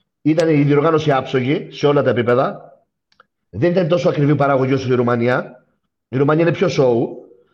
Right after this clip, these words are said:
αλλά αυτός ήταν αποκλειστικά αγώνας. Δηλαδή, πήγες, τη-, τηρήθηκαν όλα τα πρωτόκολλα, τηρήθηκαν οι χρόνοι, ε, τα κομπάριζον ήταν όπως έπρεπε να γίνουνε, οι θέσεις δεν είδα, μέχρι στιγμής δεν έχω δει κάτι να πω ότι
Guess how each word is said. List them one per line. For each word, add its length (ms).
αλλά 220
αυτός 180
ήταν 140
αποκλειστικά 600
αγώνας. 500
Δηλαδή, 300
πήγες, 540
τη-, 320
τηρήθηκαν 420
όλα 140
τα 80
πρωτόκολλα, 640
τηρήθηκαν 500
οι 60
χρόνοι, 800
ε, 260
τα 120
κομπάριζον 460
ήταν 140
όπως 160
έπρεπε 200
να 120
γίνουνε, 680
οι 80
θέσεις 720
δεν 220
είδα, 160
μέχρι 360
στιγμής 240
δεν 100
έχω 120
δει 80
κάτι 240
να 120
πω 100
ότι 540